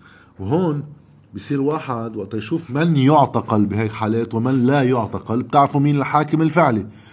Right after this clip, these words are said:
بتعرفوا كيف السلطة كل يوم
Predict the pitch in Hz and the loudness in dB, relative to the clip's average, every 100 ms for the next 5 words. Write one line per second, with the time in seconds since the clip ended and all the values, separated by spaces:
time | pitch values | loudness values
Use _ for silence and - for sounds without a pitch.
0 | - - - 175 175 151 147 165 156 - | -20 -20 -4 0 2 0 -2 -2 -4 0
1 | 180 175 170 156 - 208 175 143 143 165 | 2 2 0 -2 2 4 6 8 8 6
2 | 151 156 | 4 2